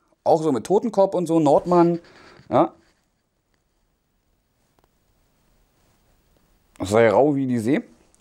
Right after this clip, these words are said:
Da würde jetzt auch passen natürlich, ähm, da hatte ich auch vor einem halben Jahr, äh, das mit dem Totenkopf, der so zur Seite guckt, äh, wo der Bart, äh, ähm, Je-, äh, Pistolen und, und Gewehre und so sind und der hat dann hier oben an der Seite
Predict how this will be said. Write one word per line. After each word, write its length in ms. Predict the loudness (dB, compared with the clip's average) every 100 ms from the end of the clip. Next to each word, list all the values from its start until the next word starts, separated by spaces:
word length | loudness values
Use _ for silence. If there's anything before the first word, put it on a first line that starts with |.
| -20 -20 -12 -2
Da 140 | 2
würde 160 | 4 2
jetzt 160 | 2
auch 120 | -2
passen 240 | 0 -2 -2
natürlich, 480 | -6 -4 -8 -8 _ -20 -20 -16 -6
ähm, 340 | -4 -4 -8 -14
da 140 | -8 -4
hatte 120 | -4
ich 140 | -4
auch 160 | -2 -2
vor 200 | -2 -6
einem 180 | -4 -6
halben 180 | -6 -2
Jahr, 300 | -2 -4 -6 -16 -20 -20 _
äh, 160 | 0 0
das 200 | 0 -6
mit 160 | -4 -2
dem 180 | 0 2
Totenkopf, 520 | 2 0 0 -2 -2
der 120 | -4
so 120 | -2
zur 160 | -6 -6
Seite 340 | -2 -2 -2
guckt, 380 | -4 -2 -2 -6
äh, 240 | -6 -6 -4
wo 100 | 0
der 140 | 0
Bart, 500 | 0 -4 -6 -8 -6
äh, 140 | -2 -2 -4
ähm, 300 | -12 -14 -18 -14
Je-, 180 | -8 -6
äh, 200 | -4 -4
Pistolen 520 | -6 -2 0 2 0
und, 200 | -2 -2
und 240 | -4 -2
Gewehre 340 | -2 2 2 4
und 180 | 2
so 120 | 2 0
sind 240 | 0 0
und 200 | -2 0
der 100 | -2
hat 160 | 0 0
dann 100 | 2
hier 180 | 2
oben 200 | 2 2
an 80 | 2
der 100 | 0
Seite 440 | 2 2 6 4